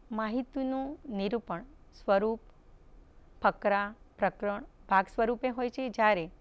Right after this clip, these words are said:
સંદર્ભ ગ્રંથમાં માહિતીની ગોઠવણી વર્ણાનુક્રમે કે વર્ગાનુક્રમે અથવા સંયુક્ત સ્વરૂપે આપવામાં આવેલ હોય છે.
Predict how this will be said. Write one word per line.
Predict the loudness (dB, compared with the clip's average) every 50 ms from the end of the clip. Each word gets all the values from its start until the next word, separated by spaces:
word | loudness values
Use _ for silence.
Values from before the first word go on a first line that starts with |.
| -20 -20 -20 -20 -20 -20 -20 -20 -20 -20 -20 -4 0
સંદર્ભ | 0 2 6 6 6 6 6
ગ્રંથમાં | 4 0 0 -2 -4 -6 -10 -10 -10 -10 -14 -14 -8 -4
માહિતીની | -2 0 0 0 0 0 0 -2 -2 -2
ગોઠવણી | -2 -2 -4 -4 -4 -8 -10 -10 -8 -10 -12 -14 -16 -20 -20 -20 -20 -20 -20 -14 -8
વર્ણાનુક્રમે | -6 -4 -2 -2 -2 -4 -4 -4 -2 -2 -2 -2 -4 -6 -8 -10 -14 -20 -20 -20 -20 -14 -8
કે | -6 -6 -6 -6 -8 -12 -12 -6 0
વર્ગાનુક્રમે | 2 2 2 4 2 2 2 2 0 -2 -2 -4 -4 -4 -6 -8 -10 -12 -16 -20 -20 -6 -2
અથવા | -2 -2 0 0 -2 -4 -4 -4 -10 -20 -20 -20 -20 -20 -20 -16
સંયુક્ત | -2 2 4 4 4 2 2 0
સ્વરૂપે | 0 0 0 0 -2 -2 -2 -6 -8 -8 -10 -10 -10 -14 -20 -20 -20 -20 -20 -20 -20 -20 -20 -20 -20 -20 -20 -14 -10 -8
આપવામાં | -8 -8 -6 -4 -4 -4 -2 -4 -4 -4
આવેલ | -4 -4 -4 -6
હોય | -4 -4 -4 -4 -4
છે. | -4 -6 -6 -6 -6